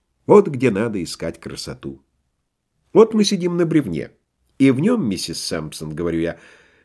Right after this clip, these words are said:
заключена статистика более изумительная, чем любая поэма. Кольца на срезе показывают, что дерево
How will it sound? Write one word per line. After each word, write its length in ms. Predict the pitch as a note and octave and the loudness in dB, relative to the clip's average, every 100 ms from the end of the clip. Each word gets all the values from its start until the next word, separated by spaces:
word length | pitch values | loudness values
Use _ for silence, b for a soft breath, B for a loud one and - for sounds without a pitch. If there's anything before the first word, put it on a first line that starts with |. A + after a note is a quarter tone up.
| b | b
заключена 600 | G#2+ D3 D3+ D3 E3 A#3 | 0 2 4 4 4 4
статистика 720 | G3+ F#3 - G#3+ - F#3 D#3+ | 2 0 0 -2 -4 0 0
более 520 | A2 G2+ E3+ A#3 A3+ | 0 4 6 6 4
изумительная, 680 | G3 E3 D#3+ G3 G3 F3+ E3+ | 4 4 4 -2 -4 0 0
чем 220 | D3+ D3 | 0 0
любая 360 | B2+ B2 A#2+ A2+ | 2 2 0 0
поэма. 440 | - E2 C#2+ G#1+ _ b b b b - | -2 -4 -4 -10 _ b b b b 2
Кольца 460 | F#3+ F3 - B2+ | 6 6 4 0
на 120 | A2+ B2+ | 2 2
срезе 520 | D#3+ A#3+ B3+ A#2+ G2+ | 4 4 4 2 0
показывают, 680 | C3+ C3 A#3 G#3 F#3+ E3+ | 0 2 2 2 2 2
что 240 | - - C3+ | 2 0 0
дерево 640 | A2 A3 B3 A3 G#3 | 2 -2 0 2 2